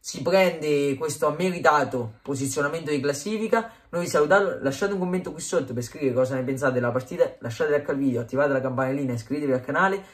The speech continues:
non dimenticatevi di andarmi a seguire su Instagram dove escono tutti i giorni contenuti calcistici e sportivi in generale.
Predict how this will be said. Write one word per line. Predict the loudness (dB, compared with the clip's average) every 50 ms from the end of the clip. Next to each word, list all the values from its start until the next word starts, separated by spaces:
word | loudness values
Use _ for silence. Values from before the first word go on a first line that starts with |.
| _ _ _
non | 0 2 2 4
dimenticatevi | 4 2 2 2 2 2 4 4 6 4 4
di | 2 2
andarmi | 2 2 0 0 0
a | -4
seguire | -8 -8 -10 -6 -4 -4 -4
su | -4 -4
Instagram | -4 -4 -4 -2 -2 -2 -2 0 0
dove | 2 2 2 2 2 0 0
escono | -2 -2 -2 -2 -4 -6 -8 -8 -8
tutti | -8 -10 -12 -12 -10
i | -8
giorni | 0 0 0 0 0 -4 -6 -8 -12 -20 _
contenuti | _ -6 -6 -2 -2 -2 -4 -4 -6 -8 -6
calcistici | -6 -4 -6 -6 -6 -6 -6 -6 -6 -10 -10 -12 -12 -10
e | -8 -10
sportivi | -8 -8 -8 -10 -8 -4 -4 -4 -4 -4 -6 -10 -16 _ _ _
in | -6 -4
generale. | -2 0 0 2 6 6 6 6 6 4 0 -2 -8 -16